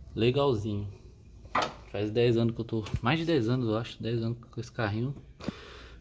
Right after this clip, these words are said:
Viajo tranquilo, nunca deu, nunca deixou na mão.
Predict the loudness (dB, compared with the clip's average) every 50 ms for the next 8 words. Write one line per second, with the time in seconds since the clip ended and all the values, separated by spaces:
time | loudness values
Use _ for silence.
0 | -8 -2 0 4 4 4 4 4 2 2 0 -2 -2 -4 -8 -14 -20 -20 -20 -20
1 | -20 -18 -18 -18 -20 -20 -20 -20 -20 -20 -20 -20 -20 -20 -20 -20 -20 -14 -8 -6
2 | -6 -4 -4 -4 -2 -2 -2 -2 -4 -10 -16 -12 -10 -8 -6 -4 -2 0 2 2
3 | 2 2 0 -2 -4 -10 -18 -20 -20 -20 -20 -20 -20 -20 -20 -20 -18 -18 -16 -16
4 | -16 -16 -16 -16 -2 2 2 6 6 6 6 6 4 2 2 0 2 2 2 2
5 | 0 -2